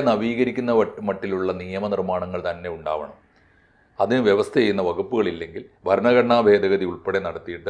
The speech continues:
ആവശ്യമായ വകുപ്പുകളിൽ നിയമം കൊണ്ടുവന്നില്ലെങ്കിൽ നമ്മുടെ കോടതികൾ ഇങ്ങനെ ഒരു അരാജക സ്ഥാപനമായി തീരും, ആർക്കും പ്രയോജനമില്ലാത്ത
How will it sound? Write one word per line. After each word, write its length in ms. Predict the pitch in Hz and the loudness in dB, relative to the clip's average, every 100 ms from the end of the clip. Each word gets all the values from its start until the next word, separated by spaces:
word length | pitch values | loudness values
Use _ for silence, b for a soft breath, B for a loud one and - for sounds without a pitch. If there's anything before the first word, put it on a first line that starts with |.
| 90 | 0
ആവശ്യമായ 440 | 90 95 104 92 90 | 0 -4 -6 -6 -6
വകുപ്പുകളിൽ 460 | 82 82 80 90 98 90 | -6 -8 -6 -6 -6 -10
നിയമം 260 | 82 92 104 | -12 -10 -8
കൊണ്ടുവന്നില്ലെങ്കിൽ 760 | 92 85 85 78 76 73 78 - _ _ _ _ _ 85 | -8 -6 -10 -10 -16 -18 -16 -18 _ _ _ _ _ -10
നമ്മുടെ 240 | 98 117 90 | -6 -4 -2
കോടതികൾ 400 | 85 92 95 90 | -2 -2 -4 -6
ഇങ്ങനെ 180 | 85 87 85 | -8 -8 -4
ഒരു 80 | 82 | -2
അരാജക 420 | 85 87 92 95 - | 0 0 0 -2 -2
സ്ഥാപനമായി 520 | 85 82 85 82 80 80 | -2 -4 -6 -8 -10 -8
തീരും, 220 | 80 85 b b b 85 98 | -8 -10 b b b -4 2
ആർക്കും 320 | 113 - 131 101 | 4 4 0 2
പ്രയോജനമില്ലാത്ത 680 | 92 98 104 107 95 92 | 4 4 2 0 0 -2